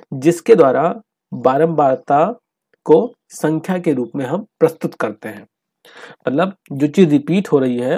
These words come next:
उसको हम नंबर्स के रूप में लिखते हैं। समझे बात को? अभी केवल इतना ही देखिएगा, आगे मत पढ़िएगा, आगे पढ़ेंगे तो कंफ्यूज होंगे। इतनी चीजों को ध्यान दीजिए कि यहाँ पर बताया जा रहा है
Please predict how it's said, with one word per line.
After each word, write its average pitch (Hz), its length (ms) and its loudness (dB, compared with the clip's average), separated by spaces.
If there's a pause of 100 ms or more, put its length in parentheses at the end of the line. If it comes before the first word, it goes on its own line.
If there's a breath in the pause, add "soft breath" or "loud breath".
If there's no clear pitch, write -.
(120)
उसको 160 220 -2
हम 202 140 0
नंबर्स 165 460 0
के 156 140 2
रूप 135 180 -2
में 180 300 -4 (320)
लिखते 151 440 -2
हैं। 110 260 -8 (880)
समझे 147 280 -4
बात 175 160 0
को? - 160 -2 (280)
अभी 143 180 -4
केवल 185 220 0
इतना 170 220 -2
ही 190 120 4
देखिएगा, 170 520 2
आगे 147 260 0
मत 170 220 2
पढ़िएगा, 117 320 -2
आगे 139 200 -2
पढ़ेंगे 170 280 -2
तो - 80 -6
कंफ्यूज 127 460 -4
होंगे। 104 260 -12 (960 loud breath)
इतनी 185 440 0
चीजों 147 280 -6
को 151 120 2
ध्यान 131 220 -4
दीजिए 139 340 -2 (640 soft breath)
कि 196 360 -2 (1160)
यहाँ 135 260 -6
पर 160 120 0
बताया 135 280 0
जा 131 140 -2
रहा 135 180 -6
है 165 160 -8